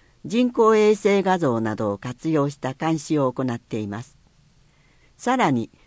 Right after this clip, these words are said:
不法投棄が行われやすいところを中心に、市町村と協力して多数の監視カメラを設置し、不法投棄者を特定し、警察の検挙につなげています。ゴミの散乱行為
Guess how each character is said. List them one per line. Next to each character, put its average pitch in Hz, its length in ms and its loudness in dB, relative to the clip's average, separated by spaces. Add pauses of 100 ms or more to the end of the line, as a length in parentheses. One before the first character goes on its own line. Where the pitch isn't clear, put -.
(120)
不 196 140 -4
法 240 260 2
投 226 240 4
棄 143 160 -2
が 120 180 2
行 202 120 -2
わ 196 260 2
れ 185 80 2
や 175 140 2
す - 160 -8
い 131 80 0
と 117 160 -6
こ 139 100 -2
ろ 127 140 2
を 120 80 -2
中 139 240 -6
心 123 320 -6
に、 113 160 -10 (480)
市 208 200 -4
町 262 200 4
村 135 300 0
と 113 120 -6
協 143 240 0
力 135 280 -2
し - 100 -16
て - 180 -6 (380)
多 180 160 0
数 247 260 -2
の 147 160 0
監 185 240 -2
視 196 160 -6
カ 180 140 0
メ 175 100 0
ラ 117 140 -2
を 104 80 -6
設 117 260 -6
置 127 100 -10
し、 - 280 -10 (640)
不 202 160 -2
法 240 260 4
投 214 220 4
棄 196 140 -8
者 123 200 0
を 104 80 -2
特 - 260 -10
定 143 240 -2
し、 - 280 -12 (480)
警 240 180 6
察 208 320 0
の 180 140 2
検 226 240 0
挙 120 160 -2
に 110 160 -4
つ - 120 -8
な 135 120 0
げ 135 100 -4
て - 120 -6
い 113 120 -4
ま 110 160 -8
す。 - 140 -20 (2250)
ゴ 208 160 4
ミ 254 140 4
の 254 180 2
散 233 320 2
乱 214 240 0
行 175 260 2
為 113 140 -2